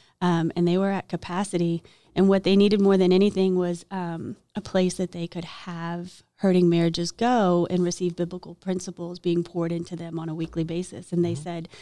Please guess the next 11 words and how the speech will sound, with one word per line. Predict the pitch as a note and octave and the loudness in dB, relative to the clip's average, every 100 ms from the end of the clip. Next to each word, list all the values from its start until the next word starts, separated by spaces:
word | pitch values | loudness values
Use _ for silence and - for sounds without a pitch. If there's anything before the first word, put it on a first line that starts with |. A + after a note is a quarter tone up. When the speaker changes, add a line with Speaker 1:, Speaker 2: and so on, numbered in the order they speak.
| - - | -20 -2
Speaker 1:
someone | A3+ G#3+ | 2 4
from | G3+ G#3 | 4 4
across | G3+ G3+ G3+ | 4 0 0
the | G#3 | 2
room | G#3 A3+ | 2 2
said, | A3 F#3 | 0 -4
"Actually, | F3 E3+ - G3+ | -8 -6 0 2
we | A3 | 2
do | G#3 E3+ | 4 2
that. | F3 G#3+ C4 - _ _ _ - | 0 -4 -8 -12 _ _ _ -4
Um, | F3+ E3+ E3+ E3+ | -2 0 0 -2